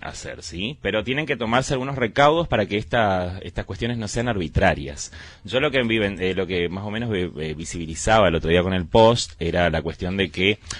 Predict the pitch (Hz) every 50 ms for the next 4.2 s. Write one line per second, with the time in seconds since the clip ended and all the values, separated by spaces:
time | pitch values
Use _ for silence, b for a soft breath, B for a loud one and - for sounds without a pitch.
0 | B B B B 90 85 - 107 113 123 123 123 123 120 - - - 143 143 147
1 | 147 - - - - 78 78 82 82 82 78 80 80 82 92 101 107 107 101 104
2 | 107 - 107 101 - 113 101 95 95 95 - - 135 135 123 107 104 101 104 107
3 | 123 143 - 82 82 80 76 - 85 85 85 - - 92 90 90 - - - 76
4 | 73 - - -